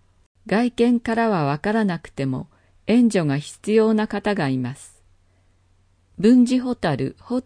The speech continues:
チのイラストと、赤い字に白抜きで、上に十字、下にハートマークが示された、ヘルプマークのイラストがあります。ヘルプカード。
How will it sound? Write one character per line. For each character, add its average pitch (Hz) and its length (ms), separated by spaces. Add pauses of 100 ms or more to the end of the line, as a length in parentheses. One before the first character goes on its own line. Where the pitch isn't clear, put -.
チ 180 160
の 139 140
イ 131 100
ラ 151 140
ス - 120
ト 151 140
と、 123 280 (420)
赤 214 320
い 220 100
字 208 160
に 202 160
白 190 260
抜 190 160
き - 200
で、 143 240 (180)
上 208 240
に 208 160
十 165 300
字、 135 240 (360)
下 - 280
に 202 160
ハ 196 220
ー - 20
ト 220 180
マ 220 180
ー 233 40
ク 170 160
が 131 120
示 180 320
さ 180 140
れ 143 100
た、 - 280 (400)
ヘ 175 120
ル 220 120
プ 240 180
マ 226 200
ー 220 40
ク 143 160
の 139 240
イ 139 80
ラ 185 160
ス - 120
ト 170 120
が 151 200
あ 131 60
り 127 140
ま 117 160
す。 - 300 (1400)
ヘ 190 140
ル 240 120
プ - 240
カ 226 200
ー 156 40
ド。 - 180